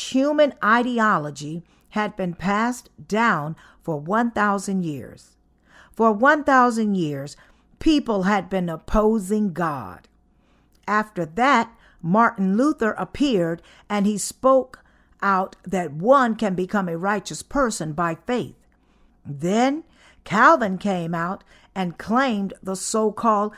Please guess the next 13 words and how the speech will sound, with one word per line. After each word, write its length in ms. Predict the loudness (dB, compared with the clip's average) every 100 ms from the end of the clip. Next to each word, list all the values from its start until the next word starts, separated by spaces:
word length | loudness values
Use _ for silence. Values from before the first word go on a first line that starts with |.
| -18
seven 500 | -14 -4 -2 0 -2
steps 560 | -4 -2 0 0 -4 -20 _ _
to 120 | -6
sanctification. 1120 | -4 -4 -4 -6 -6 -2 -2 -2 -6 -14 -16 -20 _ _ _ _ _ _ _ _ _ _ _
Calvin 520 | 2 6 6 4 0
was 200 | -2 -4
French. 640 | -6 -4 -4 -6 -14 -20 _ _ _ _ _
This 360 | -4 0 0 0
man 420 | 0 0 -2 -4
saw 380 | -10 -2 0 0
Protestants 1000 | -4 4 6 8 4 -6 -10 -10 -12 -20 _ _ _ -2
getting 340 | 0 0 -2
persecuted 840 | -2 0 0 -4 -4 -4 -2 -4